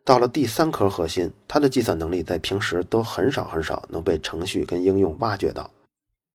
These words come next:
你的手机在百分之九十九的情况下，顶多用上了两个核心。可是此前的测试软件，它在测试的时候，它是把这若干个核心都用同样的计算任务给填满了。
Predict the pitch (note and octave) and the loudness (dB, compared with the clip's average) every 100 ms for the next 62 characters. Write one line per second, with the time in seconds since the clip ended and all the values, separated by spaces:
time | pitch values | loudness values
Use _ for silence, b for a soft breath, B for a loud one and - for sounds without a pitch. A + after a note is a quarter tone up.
0 | - G2 C#3+ G#2 D#2+ F#2+ F#2+ F2+ D#2 A#2 | -2 4 6 4 2 2 4 2 0 -2
1 | A#2 B2+ - E2 A2 G2 - - E2+ F#2 | 0 0 0 -2 0 0 -2 -10 -8 -8
2 | F2+ D#2 b b - D#2 C#2+ G#2+ B2 A2 | -8 -8 b b -8 -4 2 4 6 4
3 | F#2 D2+ D2 - - F2+ - D2+ - - | 2 -4 -4 -6 -6 -6 -6 -8 -8 -12
4 | _ _ _ _ _ _ _ _ _ b | _ _ _ _ _ _ _ _ _ b
5 | - G#2+ C3+ C#3 - - F#2+ A#2 C3+ C#3 | -4 0 0 0 -4 -2 0 2 4 4
6 | F#2 C2 D2+ A2 - - D3 C3 - A2 | 4 0 0 -2 -2 -4 0 0 2 2
7 | C3 D#2+ - C#2+ - B B B B - | 4 2 -4 -6 -8 B B B B -2
8 | - G#2+ C2+ - G2 A2+ G2+ A2 A2 E2+ | -2 0 -2 2 4 6 6 6 0 -2
9 | E2 F2 E2+ G2+ A#2+ A2 E2+ - - G2 | -4 -2 -2 4 4 6 2 -2 -2 0
10 | C#3+ A2 C#2+ C#2 - G2 F2 E2+ D#2+ - | 2 0 -2 -6 -2 -2 -2 -2 -2 -4
11 | - _ - - F2+ G2+ - - - | -10 _ -10 -6 -6 -6 -8 -10 -12